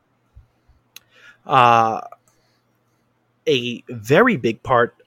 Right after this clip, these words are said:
of W W E's broadcast team is Renee Young. Renee Young, wife of Jon Moxley,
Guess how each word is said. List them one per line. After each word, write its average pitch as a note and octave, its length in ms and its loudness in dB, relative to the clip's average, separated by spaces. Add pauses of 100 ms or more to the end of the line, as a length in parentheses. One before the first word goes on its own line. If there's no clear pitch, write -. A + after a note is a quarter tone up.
of B2 420 -4
W D#3 240 -6
W C3 260 -10
E's A#2 140 -14
broadcast D#3+ 500 -4
team C3+ 220 -14
is D#3+ 260 -8 (400)
Renee C3 480 2
Young. G3 340 -2 (1800)
Renee C3+ 260 -4
Young, D3+ 440 -4 (480)
wife C#3+ 440 2
of B2 380 -2 (520)
Jon B2 320 -2
Moxley, - 580 -8